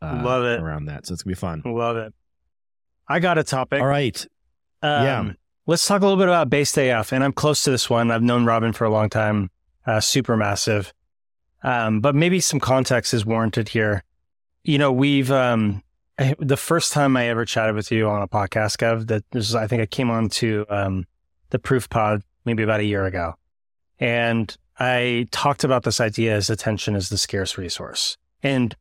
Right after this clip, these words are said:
Speaker 1: Mm-hmm.
Speaker 2: I, like, I think I gave, I provided a couple of examples, but there is no better example than someone like what Mister Beast has been able to do, which is this twenty-four-year-old kid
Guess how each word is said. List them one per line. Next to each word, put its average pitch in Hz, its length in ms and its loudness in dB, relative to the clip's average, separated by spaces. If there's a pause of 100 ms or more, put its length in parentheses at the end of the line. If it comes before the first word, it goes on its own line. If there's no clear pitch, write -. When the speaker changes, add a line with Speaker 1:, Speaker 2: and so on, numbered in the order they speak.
Speaker 1:
Mm-hmm. 95 100 -4
Speaker 2:
I, 120 380 0 (220)
like, 110 240 -2
I 127 140 0
think 127 160 0
I 110 80 0
gave, 113 340 0
I 113 60 -2
provided 110 400 0
a 104 40 0
couple 107 240 -2
of 101 80 -2
examples, 131 460 0
but 110 220 0 (840)
there 147 200 4
is 143 180 2
no 135 120 4
better 120 280 2
example 113 720 -2
than 104 420 2
someone 110 600 0 (140)
like 110 240 0
what 110 120 0
Mister 107 320 0
Beast 95 360 -4
has 110 160 -2
been 110 140 0
able 110 200 0
to 120 140 -4
do, 123 260 0 (340)
which - 180 0
is 110 200 0
this 117 160 -2
twenty-four-year-old 123 840 0
kid 101 360 -2